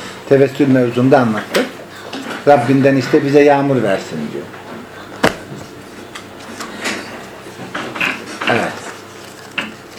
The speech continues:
O kadar yani şeyse neden dolan başlı yoldan gidiyor? Ne, "Allah'ım bizi kurtar" desin.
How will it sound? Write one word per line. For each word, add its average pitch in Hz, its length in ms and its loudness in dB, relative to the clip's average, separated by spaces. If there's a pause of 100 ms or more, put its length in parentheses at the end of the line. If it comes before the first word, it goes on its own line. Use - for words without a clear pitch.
(3750)
O 139 80 6
kadar 135 420 6 (100)
yani 131 320 4
şeyse 139 480 4
neden 180 320 6
dolan 139 300 6
başlı 131 300 0
yoldan 131 400 4
gidiyor? 147 240 -2 (680)
Ne, 143 300 2
"Allah'ım 139 500 4
bizi 139 160 -2
kurtar" 170 480 4
desin. 120 160 4